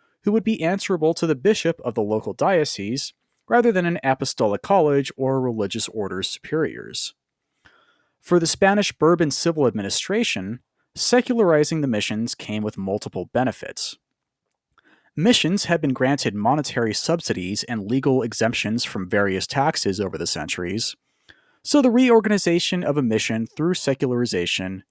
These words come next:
increased state revenue. But beyond the straight financial benefit, mission secularization functioned as yet another battleground in the long-running rivalry between secular and missionary authorities on the Spanish frontier.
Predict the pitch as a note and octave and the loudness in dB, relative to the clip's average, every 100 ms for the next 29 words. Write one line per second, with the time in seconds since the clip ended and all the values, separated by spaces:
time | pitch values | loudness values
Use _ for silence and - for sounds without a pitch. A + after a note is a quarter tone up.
0 | - C#3+ G3 - G2 B2 - - - E2+ | -4 -2 -2 -2 -2 -2 -4 -6 -4 -4
1 | F#2 E3+ - - A#1 - _ _ _ _ | 2 2 2 -8 -14 -18 _ _ _ _
2 | _ _ _ _ _ _ - G3 G#3+ B3+ | _ _ _ _ _ _ 2 4 4 4
3 | D4+ C4+ - - F3 E3+ - A2+ B2 G3 | 4 4 2 0 2 0 0 -2 0 0
4 | - - D#2+ F2 E2 F2+ - _ _ _ | -2 -4 -4 -4 -4 -6 -8 _ _ _
5 | _ - A3+ B3 C#4+ C4 A#3+ A3 A3 F#3+ | _ 0 2 4 4 2 2 2 2 2
6 | F3+ G#2 F#2+ - G#2+ G2+ E3 F#3+ - G3 | 2 0 -2 -2 -4 -2 -2 0 -2 -2
7 | C3 C#3+ C3 B2 - A2+ A2+ C3 D3+ D3 | 0 0 2 0 0 0 2 4 2 2
8 | A2 A2 A2 F2 E2+ F2 F2+ - - A2+ | 4 4 2 0 -4 -4 -6 -8 -4 -2
9 | A#2+ C3 D#3 F#3 C3+ C3+ C3 G#2+ G2+ A#2+ | 2 4 4 2 2 2 2 0 0 0
10 | G2+ D#2+ E2 G2+ - _ - C3 E3+ E3+ | -2 -4 -6 -8 -10 _ -6 -4 -4 -2
11 | - F3 F3+ E3+ D#3 D#3+ C3 A#2 B2 C3 | 2 2 2 2 2 2 2 2 2 2
12 | B2 A2 A2 A#2+ G2 G2 G2 G2+ G#2 - | 2 2 2 2 -2 -2 -2 -2 -4 -4
13 | G#2+ G#2+ A2+ - D2+ - - - - - | -2 -2 -2 -4 -6 -6 -6 -8 -8 -2
14 | D3+ F#2+ - | 0 0 -6